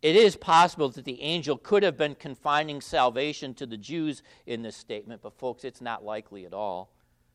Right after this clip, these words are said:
We do know that the gospel was to the Jew first. Jesus confined the disciples' ministry and preaching in the beginning to Israel. We find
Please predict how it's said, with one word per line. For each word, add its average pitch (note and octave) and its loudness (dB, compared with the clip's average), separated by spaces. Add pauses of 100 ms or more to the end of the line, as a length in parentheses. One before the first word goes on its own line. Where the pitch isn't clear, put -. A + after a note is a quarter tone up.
(1080)
We A#2 -6
do F3+ 0
know D3 6
that C#3+ -2
the D3 -2
gospel C#3+ 6
was C3+ 0
to - -12
the B2+ -10
Jew A#2+ -10
first. B2+ -8 (760)
Jesus D3+ -2
confined D3+ 0 (180)
the D#3 -6
disciples' D#3+ 2
ministry D3 -6
and C3 -8
preaching D#3 -8
in C#3 -6
the C3 -6
beginning C3 -6 (220)
to C#3+ -14
Israel. B2 -4 (1600)
We B2+ -6
find D3 2